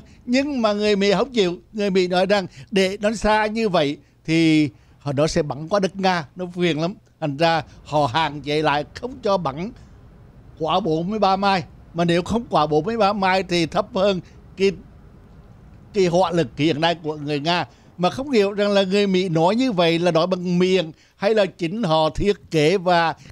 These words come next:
ngắn dần không cho cái dàn hỏa tiễn đó bắn xa như vậy, thì cái đó bản tin không có nói rõ, nhưng mà nói rằng là người Mỹ thụt lui,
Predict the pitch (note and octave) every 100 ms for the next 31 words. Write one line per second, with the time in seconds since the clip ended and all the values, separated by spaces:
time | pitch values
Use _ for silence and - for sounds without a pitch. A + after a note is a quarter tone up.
0 | - F3+ G#3 A#3 D4 G3 D#3 C#3 G3+ A3+
1 | C4 G#3+ G3 G#3 F#3 _ _ G#3 G3+ F3
2 | D3+ C#3+ D3+ E3 D3 D#3 C#3+ D#3 G3+ G3+
3 | F#3+ F#3+ F#3+ D3+ C3+ C#3 C3+ C3 A#2+ B2+
4 | C#3+ C3+ - D#3 C#3+ _ _ F3+ F3+ G#3+
5 | D#3 D#3 F3+ C3+ - _ E3 F#3+ G3 C#3
6 | C3+ C#3+ D#3 D#3 D3+ C3+ - _ D3 F3
7 | F3+ E3+ E3+ E3 D#3+ G3+